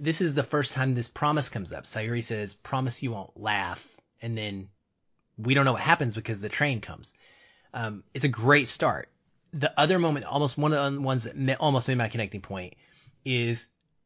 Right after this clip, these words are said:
Hiroki, who runs out to this platform. Sayuri is on the dock. She falls off. It's actually played pretty suspenseful. Like, you're almost thinking, like,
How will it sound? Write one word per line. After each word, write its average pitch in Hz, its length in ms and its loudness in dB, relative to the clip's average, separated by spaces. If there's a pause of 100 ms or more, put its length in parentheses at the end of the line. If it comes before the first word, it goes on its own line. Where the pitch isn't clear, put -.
(160)
Hiroki, 160 580 4 (640)
who 139 520 4 (460)
runs 185 480 4
out 165 240 2
to 147 100 -2
this 127 140 -2
platform. 131 500 -2
Sayuri 151 540 4
is 117 200 0
on 175 200 4
the 160 80 4
dock. 127 480 6 (300)
She - 200 -2
falls 165 380 6
off. 127 260 6
It's 117 140 -4
actually 175 260 4
played 127 440 2 (280)
pretty 277 220 4
suspenseful. 123 680 2
Like, 110 220 0
you're 135 140 4
almost 185 240 6
thinking, 139 280 0
like, 107 220 0